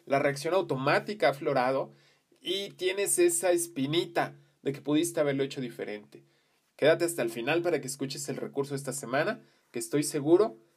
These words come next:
que te va a encantar. Y bueno, entra a Instagram, entra a Facebook, búscame como Yo Soy Winnick, busca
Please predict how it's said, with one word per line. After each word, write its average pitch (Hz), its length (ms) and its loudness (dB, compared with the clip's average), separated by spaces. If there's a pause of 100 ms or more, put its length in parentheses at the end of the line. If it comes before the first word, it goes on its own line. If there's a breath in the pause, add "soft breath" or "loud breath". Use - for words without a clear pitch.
(140)
que 127 100 -6
te 127 140 -2
va 135 440 2
a 120 140 -4
encantar. 113 560 -2 (680 soft breath)
Y 135 60 -2
bueno, 151 340 2 (440)
entra 180 300 4
a 196 40 2
Instagram, 208 540 2 (100)
entra 170 280 0
a - 20 0
Facebook, 190 580 4
búscame 190 500 2
como 156 140 -6
Yo 165 140 0
Soy 175 140 2
Winnick, 170 440 -4
busca 180 720 2